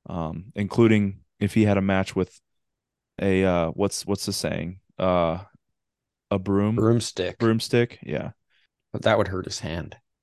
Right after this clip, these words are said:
Speaker 1: He would probably chop the broomstick in half, dude.
Speaker 2: Yeah.
Speaker 1: He's that good. Um,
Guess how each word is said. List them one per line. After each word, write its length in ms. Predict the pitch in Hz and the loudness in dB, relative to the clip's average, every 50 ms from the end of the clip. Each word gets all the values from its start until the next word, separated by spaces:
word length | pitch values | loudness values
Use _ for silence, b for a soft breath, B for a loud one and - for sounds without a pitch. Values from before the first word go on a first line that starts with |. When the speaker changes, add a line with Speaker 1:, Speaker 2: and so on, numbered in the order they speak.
| _ _ _ _ - | _ _ _ _ 2
Speaker 1:
He 120 | 110 127 | 4 6
would 160 | 151 175 160 | 6 6 6
probably 260 | - 147 143 139 139 | 4 2 2 2 2
chop 260 | 123 - - 120 123 - | 0 2 0 0 0 0
the 60 | 107 | -4
broomstick 460 | 98 98 104 117 123 - - 120 120 | -2 0 -2 -2 -2 -2 -4 -4 -4
in 80 | - 101 | -4 -4
half, 320 | 101 107 123 143 135 - | -4 -4 -4 -6 -8 -10
dude. 280 | - - - 120 123 _ _ _ _ _ _ _ _ - | -8 -8 -8 -8 -10 _ _ _ _ _ _ _ _ -8
Speaker 2:
Yeah. 280 | 92 92 92 92 92 92 _ _ _ _ _ _ _ - | -4 -2 -2 -2 -2 -6 _ _ _ _ _ _ _ -2
Speaker 1:
He's 160 | 107 110 107 | -2 0 2
that 200 | 113 117 117 107 | 2 2 2 0
good. 260 | 113 120 131 120 - _ _ _ _ _ _ _ _ _ _ _ - | -2 -4 -4 -4 -8 _ _ _ _ _ _ _ _ _ _ _ -4
Um, 580 | - 113 123 120 123 123 127 123 123 127 123 | 2 4 4 6 6 6 6 6 4 4 0